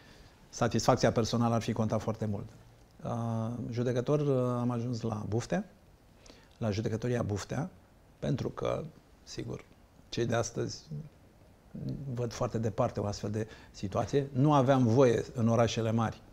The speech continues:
Deci, di-, îți permitea media, dar nu aveai voie să ai un loc de muncă conform mediei tale, conform pregătirii și modul în care ai terminat universitatea, și atunci am fost repartizați la Buftea, care era în sectorul agricol Ilfov, mă rog, tot în Tribunalul Municipiului București,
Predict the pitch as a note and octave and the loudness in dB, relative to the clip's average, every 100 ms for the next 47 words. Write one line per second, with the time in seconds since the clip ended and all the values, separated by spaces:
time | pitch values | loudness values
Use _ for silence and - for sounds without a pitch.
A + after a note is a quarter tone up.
0 | - - - - - A2+ G2+ G#2 A#2+ C3+ | -20 -20 -20 -14 -6 -4 -4 -6 -8 -6
1 | B2+ A2+ - A#2 A#2+ A2+ C3+ A#2+ A2 D3 | -4 -4 2 2 2 4 4 6 6 6
2 | B2 C#3 D3 - C3 D3+ E3+ D#3+ D3 C3 | 6 4 2 -2 -2 0 0 0 0 0
3 | C#3 G#2 G2 - - - B2 A#2+ B2+ A2+ | 0 -2 -4 -14 -8 0 2 4 2 0
4 | A2 G#2+ G2+ A#2+ E3 - - - B2+ A2+ | 0 0 0 -2 -4 -10 -20 -4 0 0
5 | - C3 C3+ - - - - - - C3+ | 2 0 0 -6 -18 -20 -20 -18 -4 0
6 | C#3 A#2 B2 B2 A2+ - - A2+ B2 B2 | 2 2 0 0 -2 -2 -6 -4 -4 -2
7 | A#2+ A#2 B2+ C3 C3 - - - - - | -2 -2 -2 -2 -4 -10 -20 -20 -20 -12
8 | B2+ A#2 A#2+ A#2+ A#2+ A#2 A2+ A2+ A2+ A#2 | -6 -4 -4 -2 2 2 2 0 0 -2
9 | A#2 A2+ A#2 C#3+ A#3+ A3+ G#3 F#3 E3 C3+ | -4 -4 -4 -4 -2 0 4 4 2 0
10 | C3+ - B2+ C3 C3 C3 B2 - B2+ B2 | 0 -2 -6 -6 -8 -6 -4 -4 -4 -6
11 | C#3+ D#3 F3 G3+ - B2+ C3 B2+ A2 - | -2 0 4 4 4 0 0 0 -4 -6
12 | - - - C#3 - E3 G3 E3 D3 C#3 | -4 -4 -4 -4 -2 2 2 2 -2 -2
13 | - B2+ C3 C3 - C3+ C3 C3 C3 - | -4 0 0 -2 -2 -4 -2 -6 -6 -6
14 | C2 - - - - B2 - - - - | -6 -6 -10 -10 -10 -8 -6 -6 -8 -10